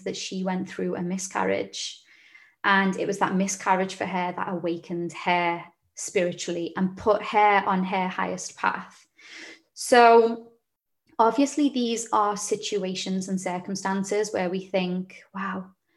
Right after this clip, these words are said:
you know, that's really bad and really devastating and really sad." And we can have empathy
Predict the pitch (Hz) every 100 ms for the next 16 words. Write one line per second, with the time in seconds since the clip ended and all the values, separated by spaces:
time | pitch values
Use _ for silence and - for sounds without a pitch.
0 | _ _ _ _ - 208 196 196 190 -
1 | - _ _ _ - 190 185 220 220 226
2 | 226 220 - 196 180 190 190 196 190 196
3 | 208 196 185 190 - 196 190 190 185 185
4 | 196 185 180 - 175 233 262 262 247 -
5 | - - 180 175 214 294 - - 214 202
6 | 196 226 208 190 - 185 196 233 254 285
7 | 339